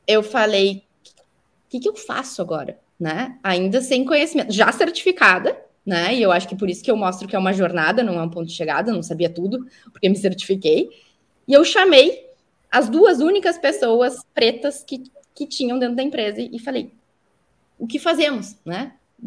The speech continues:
I-, i-, ignorante. E aí eles disseram, "Não posta. Enquanto formos só dois, não posta."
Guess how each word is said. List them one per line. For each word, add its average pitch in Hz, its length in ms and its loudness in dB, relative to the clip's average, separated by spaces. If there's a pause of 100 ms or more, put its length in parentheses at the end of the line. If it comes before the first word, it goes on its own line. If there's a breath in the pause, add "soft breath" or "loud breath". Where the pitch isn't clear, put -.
(120)
I-, 170 160 -18
i-, - 180 -16
ignorante. 220 680 -2 (760 soft breath)
E 226 180 6
aí 233 500 6
eles 226 300 2
disseram, 247 400 -6
"Não 302 400 4
posta. 392 440 -2 (360)
Enquanto 269 420 0
formos 254 520 -2
só 254 120 2
dois, 233 580 -2 (800)
não 415 240 0
posta." 440 480 -4